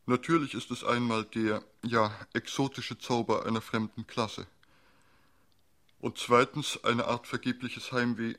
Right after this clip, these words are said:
nach einer Stimme, die wir verpasst haben, indem wir keine Kinder mehr sind. Denn es ist drittens ein Zauber der Stimme, dem wir verfallen.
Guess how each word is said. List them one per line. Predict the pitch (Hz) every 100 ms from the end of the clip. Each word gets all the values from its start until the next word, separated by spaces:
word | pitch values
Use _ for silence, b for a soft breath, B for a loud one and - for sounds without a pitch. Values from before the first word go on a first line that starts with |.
| -
nach | 113 113
einer | 113 107
Stimme, | - 127 131 135 - -
die | 113
wir | 117
verpasst | - - 120 - -
haben, | 120 127 123 _ _ _ _ _ _ b b b b b _
indem | 123 123 127
wir | 131
keine | 135 135
Kinder | 147 117 101
mehr | 95
sind. | 95 92 87 - - _ _ _ _ _ _ _ _ _ _ _ _ _ _ _
Denn | 127 135
es | 131
ist | - - -
drittens | 147 151 143 -
ein | 123 -
Zauber | 139 135 131
der | 127
Stimme, | - 123 101
dem | 98 101 101
wir | 101
verfallen. | - - 104 87